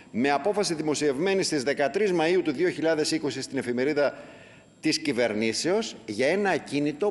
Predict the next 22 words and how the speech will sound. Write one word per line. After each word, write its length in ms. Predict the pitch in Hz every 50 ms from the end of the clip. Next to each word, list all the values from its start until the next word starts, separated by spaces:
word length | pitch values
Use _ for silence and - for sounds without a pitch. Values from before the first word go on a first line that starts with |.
| 202 -
που 100 | 147 127
βρίσκεται 460 | 131 143 175 170 - - - - 151
στην 480 | - - - - - 233 254 233 240 254
Περαία 500 | 185 165 160 151 151 165 165 160 143 -
του 140 | - 131
Δήμου 280 | 110 110 156 160 160 143
Θερμαϊκού, 720 | - 151 135 123 123 117 110 104 - - 127 147 - - - - - - - -
εμβαδού 680 | - 139 139 135 131 113 127 123 120 117 165 190 190 - -
επτακοσίων 600 | 117 131 - - 123 110 107 120 - - 190 170
εξήντα 360 | 151 - - 180 185 175 165
στρεμμάτων. 680 | - - - 139 131 135 143 156 151 202 208 220 220 220 - - -
Γιατί 360 | 107 104 135 135 135 - -
λέτε 240 | 180 156 139 110 120
εσείς; 400 | 107 - - 175 226 233 - - - - - - -
Για 180 | - 107 117
τη 100 | 117 123
δημιουργία 380 | 104 110 107 110 117 131 160 160
ενός 180 | 151 160 151
τεχνολογικού 680 | - 160 139 - 135 131 120 113 107 104 110 - 160 -
πάρκου 380 | - - 156 160 147 - 131 -
τέταρτης 480 | - 151 147 - 135 110 - 123 110 95
γενιάς 440 | 98 101 104 131 143 147 - -